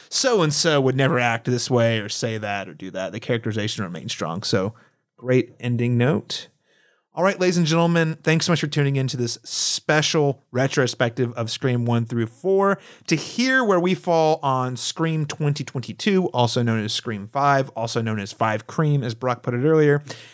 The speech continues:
you'll have to tune into next week's episode.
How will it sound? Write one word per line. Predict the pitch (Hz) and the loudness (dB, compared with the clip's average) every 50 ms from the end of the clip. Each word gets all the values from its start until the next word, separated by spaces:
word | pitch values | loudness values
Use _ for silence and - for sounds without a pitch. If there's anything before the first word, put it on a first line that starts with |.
| - _ - | -20 _ 0
you'll | 156 147 127 | 0 2 2
have | 147 165 170 - | 2 2 0 0
to | 175 | -2
tune | 147 - - 170 165 156 160 170 | -6 -4 -2 0 2 2 0 2
into | 147 151 151 147 - - 151 135 | 2 2 2 2 2 2 2 2
next | 123 127 139 147 151 143 - - | 2 2 2 2 0 0 -2 -2
week's | 147 135 120 - - | -2 -2 -2 0 0
episode. | 165 165 - 160 156 - 180 165 165 165 160 160 | 0 2 0 -2 -2 0 2 2 4 4 2 0